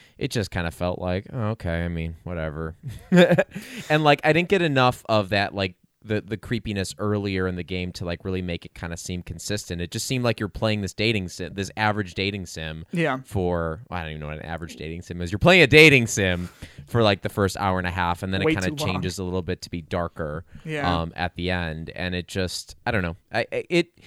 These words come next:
Speaker 1: do, do I think people should play this game? Um, probably not after listening to this conversation. They probably shouldn't. Like, there's no need to. I think we got the major points for them.
Speaker 2: Right.
Speaker 1: But again, if you're someone who likes visual novels, if you're someone who likes dating sims, and if you're someone who likes horror games,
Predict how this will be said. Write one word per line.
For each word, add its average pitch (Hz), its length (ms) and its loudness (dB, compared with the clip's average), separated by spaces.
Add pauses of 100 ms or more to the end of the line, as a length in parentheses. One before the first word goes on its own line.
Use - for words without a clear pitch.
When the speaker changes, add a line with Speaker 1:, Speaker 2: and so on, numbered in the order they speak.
(300)
Speaker 1:
do, 175 200 6
do 175 140 6
I 202 80 8
think 226 180 -2
people 175 260 2
should 147 180 -2
play 135 160 2
this 120 200 0
game? 127 440 -2
Um, 123 420 2
probably 202 260 4
not 208 160 4
after 180 160 2
listening 151 300 0
to 131 40 -2
this 127 120 -6
conversation. 127 600 -2
They 98 80 -2
probably 98 280 0
shouldn't. 101 360 -6
Like, 104 180 0
there's 110 200 0
no 104 120 2
need 98 240 0
to. 92 180 0
I 92 100 2
think 101 180 -4
we 95 60 -4
got 101 300 2
the 110 100 -6
major 95 240 -2
points 98 300 -4
for 90 120 -8
them. 82 240 -4
Speaker 2:
Right. 131 400 0
Speaker 1:
But 139 140 6
again, 147 180 6
if 123 120 4
you're 151 120 2
someone 170 320 6
who 123 140 4
likes 127 340 4
visual 101 340 2
novels, 85 540 -4
if 101 100 -4
you're 117 120 2
someone 123 320 2
who 104 100 2
likes 127 280 4
dating 95 360 0
sims, 95 340 0
and 110 100 2
if 110 80 2
you're 131 100 0
someone 139 320 0
who 139 80 2
likes 139 240 0
horror 160 280 2
games, 110 460 -4